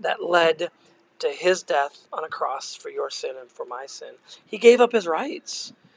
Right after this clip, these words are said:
And, and I think he is the example for that. So I just wanna encourage you, just think through, what is, what is God telling you? What, uh, what are you gonna do about a verse like this? Are there th-, things in your life,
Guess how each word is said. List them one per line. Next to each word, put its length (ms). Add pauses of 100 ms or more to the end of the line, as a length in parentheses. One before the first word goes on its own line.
(520)
And, 280
and 100
I 60
think 200
he 360
is 240
the 220
example 720
for 340
that. 300
So 100
I 60
just 140
wanna 120
encourage 480
you, 100 (840)
just 340
think 340
through, 440
what 220
is, 320 (340)
what 200
is 140
God 300
telling 300
you? 100
What, 220
uh, 280
what 160
are 40
you 80
gonna 160
do 360
about 680
a 120
verse 420
like 260
this? 480 (460)
Are 320
there 260
th-, 200 (220)
things 240
in 80
your 140
life, 400